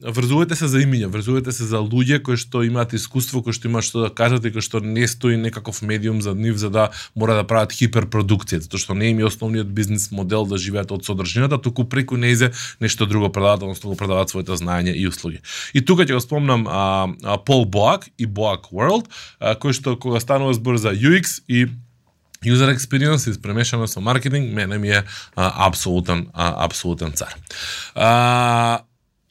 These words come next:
еден, два, три, четири на листа, а, морам да ставам еден класичен, класичен медиум, кај што повторно имаме, а, прегледи, меѓутоа има, имаат и видео преглед, имаат и неделен преглед, имаат и тон друга содржина, а тоа е, а, A List Daily,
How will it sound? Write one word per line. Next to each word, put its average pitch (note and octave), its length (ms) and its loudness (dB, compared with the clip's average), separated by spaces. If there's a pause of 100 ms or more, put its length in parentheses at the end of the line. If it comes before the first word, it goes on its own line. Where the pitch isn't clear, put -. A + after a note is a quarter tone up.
еден, D3+ 340 4
два, A#2 240 6
три, E3+ 300 -2
четири C3+ 600 0 (160)
на F2+ 160 -10
листа, F#3+ 640 0
а, A2+ 320 -2 (160)
морам C#3 400 2
да G2 80 -6
ставам G#2 320 -2
еден G2+ 240 -2
класичен, G2 680 -2
класичен F#2+ 500 -2
медиум, E3 320 0
кај D3 160 -2
што B2+ 160 -4
повторно D#3 480 2
имаме, G2+ 480 -2
а, E2+ 240 -8
прегледи, E3+ 640 4
меѓутоа A2+ 320 -4
има, G2 240 -4
имаат F2+ 280 -8
и G#2 40 -8
видео F3+ 440 2
преглед, D3+ 340 0
имаат F#2 260 -8
и A#2 80 -10
неделен D#3+ 400 2
преглед, D3 280 2
имаат C3+ 260 0
и A#2 100 -2 (180)
тон D3 260 4
друга G#2+ 280 0
содржина, F#2+ 560 0 (440)
а A#2+ 120 0
тоа D#3 240 6
е, C#3+ 80 4
а, B2 240 -4
A B2 160 0
List C3 400 0
Daily, G#2+ 460 -2